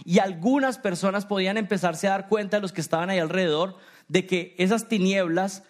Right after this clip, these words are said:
no eran porque sí, sino que lo que estaba sucediendo acá era la muerte de alguien más. No era un delincuente común, sino que era el Hijo de Dios quien estaba muriendo en la cruz.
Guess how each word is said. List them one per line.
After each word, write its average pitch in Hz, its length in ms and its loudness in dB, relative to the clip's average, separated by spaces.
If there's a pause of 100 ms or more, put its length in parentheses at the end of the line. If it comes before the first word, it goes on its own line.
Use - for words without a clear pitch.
(240)
no 170 100 2
eran 190 220 0
porque 185 260 -2
sí, 208 200 0
sino 170 260 -2
que 208 300 -2
lo 180 180 0
que 175 80 -4
estaba 190 300 2
sucediendo 185 420 -2
acá 185 340 -2 (220)
era 180 180 2
la 202 100 0
muerte 185 400 0
de 185 120 2
alguien 180 360 -2
más. 185 400 -2 (340)
No 180 120 4
era 214 100 2
un 220 80 -2
delincuente 202 680 0
común, 170 360 0
sino 175 280 0
que 214 100 0
era 214 100 2
el 208 160 -2
Hijo 240 380 2
de 170 160 0
Dios 180 480 -2 (260)
quien 190 240 2
estaba 185 680 -2
muriendo 170 400 2
en 170 60 -2
la 135 120 -4
cruz. - 400 -6